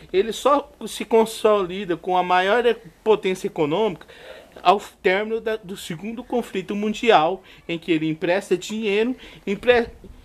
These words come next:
dinhe-, capital esse que foi acumulado ao longo dos anos de independência, né? Porque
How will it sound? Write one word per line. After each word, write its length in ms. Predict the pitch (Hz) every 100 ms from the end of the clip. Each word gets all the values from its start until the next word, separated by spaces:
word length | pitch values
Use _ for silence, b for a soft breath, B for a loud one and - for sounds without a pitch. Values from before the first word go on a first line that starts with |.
| -
dinhe-, 460 | 208 196 - 226 214
capital 640 | - 208 208 196 226 247
esse 380 | 220 208 202 -
que 100 | -
foi 240 | 165 185 175
acumulado 800 | 175 196 202 214 180 190 190 202 -
ao 140 | 175
longo 320 | 175 233 240
dos 280 | 233 226 -
anos 440 | 185 185 185 - - b b b
de 160 | - 151
independência, 800 | 156 156 180 170 175 240 233 170
né? 160 | 160 170
Porque 300 | - 175